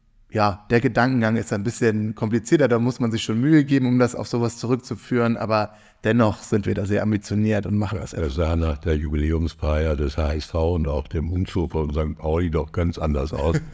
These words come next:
Speaker 2: Also da waren nicht elf Gramm, äh, da
Speaker 1: Ja, da hatten wir nicht unsere Finger im Spiel. Ich
Speaker 2: Ja,
Speaker 1: weiß
Speaker 2: ja,
Speaker 1: auch nicht,
Speaker 2: genau.
Speaker 1: wie das passieren konnte, aber naja.
Speaker 2: Ja, ich musste da hinterher durchlaufen und das war schon, äh,
Speaker 1: Ja.
Speaker 2: eine besondere Atmosphäre, muss ich sagen. Aber gut.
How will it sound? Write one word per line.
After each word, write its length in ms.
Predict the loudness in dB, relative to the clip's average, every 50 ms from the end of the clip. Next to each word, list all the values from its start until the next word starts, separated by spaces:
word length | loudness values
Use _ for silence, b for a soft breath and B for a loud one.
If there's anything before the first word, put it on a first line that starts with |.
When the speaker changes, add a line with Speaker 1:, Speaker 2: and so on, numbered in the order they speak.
| -10 B B B B B B B B -4
Speaker 2:
Also 200 | -2 -2 0 2
da 240 | 2 2 2 2
waren 240 | 2 2 2 2 2
nicht 140 | 0 0 0
elf 320 | 0 0 0 0 0 -2
Gramm, 420 | -6 -4 -2 0 2 2 2 2 0
äh, 300 | 0 -2 -2 -2 0 -2
da 200 | -2 -2 -4 -4 -4 -6 -2
Speaker 1:
Ja, 120 | 0 2 4
da 140 | 4 4 4
hatten 160 | 4 4 4
wir 80 | 4
nicht 120 | 6 6 6
unsere 180 | 6 4 2 2
Finger 260 | 2 2 4 4 4
im 100 | 2 0
Spiel. 260 | -2 0 0 0 2
Ich 60 | 2
Speaker 2:
Ja, 20 | 2 2
Speaker 1:
weiß 80 | 2
Speaker 2:
ja, 80 | 4 4
Speaker 1:
auch 60 | 4
nicht, 60 | 4 4 2
Speaker 2:
genau. 20 |
Speaker 1:
wie 80 | 4 4
das 180 | 4 2 2
passieren 480 | 2 -2 -4 -2 2 2 2 2 2 2
konnte, 340 | 2 2 2 0 0 -2 -2
aber 380 | 0 2 2 2 2 2 0 0 2
naja. 220 | 2 2 2 4
Speaker 2:
Ja, 80 | 2 2
ich 100 | 2 4
musste 220 | 2 0 0 2 2
da 60 | 2
hinterher 360 | 2 4 4 2 2 2 2
durchlaufen 600 | 2 2 2 2 2 4 2 2 2 0 0 0
und 180 | 0 0 0 2
das 240 | 2 0 0 -2 -2
war 160 | -2 -2 0
schon, 340 | 0 0 2 2 2 2 2
äh, 360 | 2 2 0 0 -2 -4 -6 -10 -10 -8
Speaker 1:
Ja. 260 | -6 -6 -6 -6 -8 -12 _ -8
Speaker 2:
eine 220 | -4 -2 0 0 0
besondere 640 | 0 2 4 6 6 6 6 4 2 0 -2 -2 -4 -6 -6 -8
Atmosphäre, 600 | -8 -6 -4 -6 -6 -4 -2 -2 0 0 0 -2
muss 200 | -4 -6 -6 -6
ich 100 | -8 -8
sagen. 360 | -8 -8 -6 -6 -6 -8 -8 -6
Aber 220 | -2 2 2 2
gut. 160 | 2 0 -4